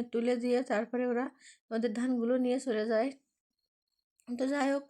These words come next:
আহ, আমরা নিচের থেকে এখন চলে আসলাম একটু ছাদের উপরে। উম, তো এখন কিন্তু প্রায় সন্ধ্যা হতে যাচ্ছে। তো এসে, উম, এই যে একটু ছাদের উপর থেকে একটু ভিডিও করলাম, আপনাদের দেখাচ্ছি। পাশে কিন্তু আর একটা নদী, এই যে একদম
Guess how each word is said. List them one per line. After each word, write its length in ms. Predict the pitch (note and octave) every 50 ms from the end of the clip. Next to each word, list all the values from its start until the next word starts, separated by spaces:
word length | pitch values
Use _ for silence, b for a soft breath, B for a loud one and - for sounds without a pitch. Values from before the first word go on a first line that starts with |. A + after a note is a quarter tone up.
| B B B B B B B _
আহ, 300 | C4+ C4 B3+ B3 B3 A#3+ A3 - - - - - - -
আমরা 240 | - B3 B3 B3+ B3+
নিচের 400 | B3+ B3+ B3 B3 - A#3+ A#3+ B3 B3 -
থেকে 180 | C4+ B3+ C4+ B3+
এখন 240 | B3+ B3 B3 B3+ B3+ A#3+
চলে 220 | B3 B3 A#3+ A#3
আসলাম 300 | A#3 A3+ - - B3 A#3+ A#3+
একটু 220 | A#3 A#3+ A#3+ - A#3+
ছাদের 340 | A3+ A#3+ C4 B3+ A#3 B3 A#3+
উপরে। 340 | A#3 A3 A3+ A#3+ A#3+ A#3+ C#4 - - B B B B B B B B _ _
উম, 420 | C4 A#3+ A#3 A#3 A#3 A#3+ A#3+ A#3 A#3+ A#3+ A#3 B B B B B B B B B B -
তো 60 | C4
এখন 260 | C4 B3 A3+ B3+ C4 C4
কিন্তু 280 | - C4 B3 A#3+ - C#4 D#4+ D#4 B B B B B B _ -
প্রায় 360 | B3 B3 C4+ B3+ B3+ B3 B3+
সন্ধ্যা 360 | B3 C4 B3+ B3 A#3 B3+ C4+ C4 C4 C#4 C4+ - - C4
হতে 220 | C4 C4+ C4+ C#4 C4
যাচ্ছে। 340 | B3 A3+ A3+ A3+ - - C4+ E4 D#4+ - _
তো 80 | - E4 D4+ D4+ C#4
এসে, 300 | C4+ C4 C4 - C#4+ C#4 C#4+ C#4+ B B B B B B B _
উম, 440 | C4+ C4 B3+ C4 C4 B3+ B3+ B3+ B3+
এই 100 | A#3+ B3
যে 100 | A#3 B3+
একটু 160 | B3 B3+ B3 A#3+
ছাদের 240 | C4 B3+ A#3 B3
উপর 160 | A#3+ A3+ A3 A3
থেকে 240 | A3 A#3 A3 A#3 A#3+
একটু 180 | A#3 A#3 - B3
ভিডিও 260 | B3 B3+ A#3+ C4 B3+
করলাম, 380 | B3+ B3+ A3+ A#3 A#3 A#3+ A#3 A#3+ B3 - _ _ _
আপনাদের 340 | - A3+ G#3 A#3+ A3+ A3+ A#3 A3+
দেখাচ্ছি। 400 | B3+ A#3+ A#3 A#3 A#3 A#3 - C4 B3
পাশে 300 | B3 A3 G#3+ G#3 - B3
কিন্তু 200 | B3 B3+ A#3+ B3 C4
আর 120 | A#3 A3 A#3
একটা 220 | A#3+ A#3+ - B3 A#3+
নদী, 280 | A#3 A3+ A3+ A3 A#3+
এই 160 | B3 A3+ A3 A3+
যে 80 | A#3
একদম 320 | A3 G#3 G#3 G3+ A3+ A#3